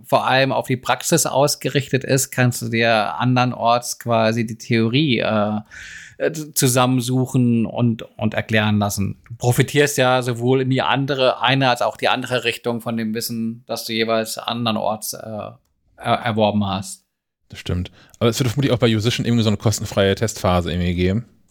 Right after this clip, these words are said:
Speaker 2: denke ich mal,
Speaker 1: Mhm.
Speaker 2: wie bei jedem Abo-Dings.
Speaker 1: Ja.
Speaker 2: Vielleicht gebe ich einfach, ähm,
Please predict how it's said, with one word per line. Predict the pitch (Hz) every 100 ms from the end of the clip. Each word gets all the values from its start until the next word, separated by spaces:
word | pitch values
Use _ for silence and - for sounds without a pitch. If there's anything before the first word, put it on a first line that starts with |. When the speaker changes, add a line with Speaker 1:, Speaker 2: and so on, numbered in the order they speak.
| -
Speaker 2:
denke | 92 92
ich |
mal, | 104 95 120
Speaker 1:
Mhm. | 127 160
Speaker 2:
wie |
bei | 95 95
jedem | 95 92
Abo-Dings. | 92 92 92 107 - - - - -
Speaker 1:
Ja. | 117
Speaker 2:
Vielleicht | 110 107 -
gebe | 110 104
ich | 101
einfach, | 101 104 92 -
ähm, | 95 92 92